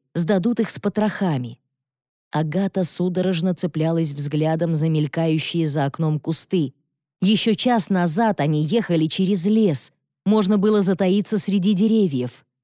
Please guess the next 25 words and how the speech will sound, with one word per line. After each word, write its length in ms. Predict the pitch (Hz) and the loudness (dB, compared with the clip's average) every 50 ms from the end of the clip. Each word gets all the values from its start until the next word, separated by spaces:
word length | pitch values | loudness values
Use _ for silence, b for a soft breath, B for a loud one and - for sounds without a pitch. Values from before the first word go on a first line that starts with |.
| _ _ _ _ _ _ _ _ _ _ - | _ _ _ _ _ _ _ _ _ _ -4
Ах, 340 | - 208 202 190 170 - - - | 0 2 2 2 0 -2 -4 -4
если 400 | 170 170 196 220 202 - 202 185 | -2 0 0 0 0 0 0 0
бы 160 | 170 185 190 | 2 2 2
она 240 | 180 180 196 185 180 | 2 2 2 2 0
отказалась 720 | 160 - - 190 180 156 165 202 185 170 165 160 - - | -2 -2 -2 -2 0 0 0 2 2 2 2 0 0 -2
от 140 | 151 143 | -4 -4
своей 440 | - - 165 165 170 175 190 185 180 | -4 -4 -2 0 0 0 0 0 0
идиотской 520 | 160 147 180 175 180 175 - - - 165 143 | 0 0 0 2 2 0 -2 -2 -4 -4 -2
клятвы 600 | - 190 202 208 202 190 - 160 170 165 151 - _ _ - | 0 0 2 2 2 0 0 0 0 0 0 -4 _ _ -2
и 120 | - 226 208 | 0 0 2
сохранила 640 | - 240 - - 220 220 220 240 269 269 254 233 214 | 2 0 0 2 2 2 2 2 2 4 2 2 2
хоть 160 | - 233 196 | 0 0 -2
что-нибудь 720 | - - - - 269 269 254 240 226 208 175 202 202 - | -2 -6 -4 -2 0 2 4 4 4 2 2 2 0 0
из 140 | 196 180 - | 0 -2 -2
своего 380 | - 190 185 214 202 185 190 202 | -4 -2 0 0 2 2 2 2
магического 680 | 196 190 190 175 214 196 - 196 165 - - 190 175 196 | 2 2 2 2 0 0 0 -2 -4 -2 -2 -2 -2 -2
скарба. 600 | - - - - 220 196 180 165 151 139 - - _ _ _ _ _ _ _ _ _ _ _ _ _ _ _ _ _ _ _ _ _ _ - | -4 -4 -2 0 0 0 0 0 -2 -4 -6 -6 _ _ _ _ _ _ _ _ _ _ _ _ _ _ _ _ _ _ _ _ _ _ -2
Но 180 | 170 180 175 170 | 0 2 2 4
у 60 | 175 | 2
нее 340 | 175 170 175 175 160 208 208 | 2 2 2 2 2 2 2
не 240 | 196 190 202 214 202 | 4 4 4 2 2
было 240 | 180 190 175 175 165 | 2 2 0 0 -2
с 60 | - | -2
собой 480 | - - - 175 170 156 165 208 202 | -4 -4 -2 -2 -2 0 0 0 0
ничего. 880 | 175 165 160 170 202 220 - - - - 208 175 170 185 170 131 - | 2 2 2 2 2 0 0 -4 -4 -4 -4 -4 -2 -4 -4 -6 -6